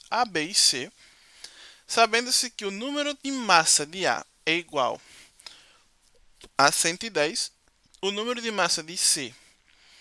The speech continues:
é noventa e seis e o número atômico de B é quarenta e sete. É, além disso, tem-se o conhecimento que A é isóbaro de B, B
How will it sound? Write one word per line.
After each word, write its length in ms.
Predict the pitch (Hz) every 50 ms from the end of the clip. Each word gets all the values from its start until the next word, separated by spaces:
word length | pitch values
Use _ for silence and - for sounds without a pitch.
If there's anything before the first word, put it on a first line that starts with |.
| - - - - - -
é 100 | 156 156
noventa 400 | 151 143 156 165 180 202 - 220
e 60 | 214
seis 340 | - - 165 147 151 - - -
e 40 | 175
o 60 | 175
número 320 | 185 214 254 277 294 269
atômico 460 | 262 247 - 208 190 185 185 - 185
de 100 | 180 185
B 140 | 165 156 147
é 40 | 135
quarenta 360 | - - 139 139 151 180 -
e 40 | 226
sete. 480 | - - - - 151 151 - - 269 - _ _ _ _ _ _ _ _ _ _ _ _ _ _ _ _ _ _ _ _ _ - - _ _ _ _ -
É, 460 | 131 135 131 131 131 127 127 120 98 - - - - - - - - -
além 340 | - 160 202 254 285 254
disso, 460 | 202 170 175 220 233 - - 127 98 - - _ _ _ _ _ _ - - - _ - - - - - - - - - - - _
tem-se 280 | - 208 254 262 - 302
o 40 | -
conhecimento 680 | 285 269 254 269 - - 277 233 185 165 170 - 170 - -
que 200 | - 170 165 165
A 160 | 156 160 - - _ _
é 80 | 170 170
isóbaro 520 | 202 214 196 180 175 147 151 147 143 143 147
de 160 | 170 208 208
B, 260 | 175 160 156 175 185 -
B 340 | - 151 165 180 170 -